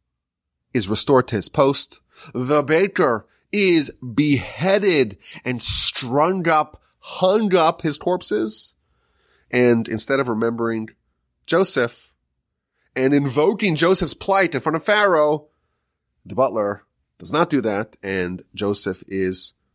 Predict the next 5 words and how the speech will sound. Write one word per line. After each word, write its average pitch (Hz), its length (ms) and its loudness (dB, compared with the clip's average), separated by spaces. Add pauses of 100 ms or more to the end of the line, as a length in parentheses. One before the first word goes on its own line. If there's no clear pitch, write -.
forgotten. 104 1080 -2 (360)
And 92 120 -12
that 135 280 -2
is 107 220 -6
where 107 340 -2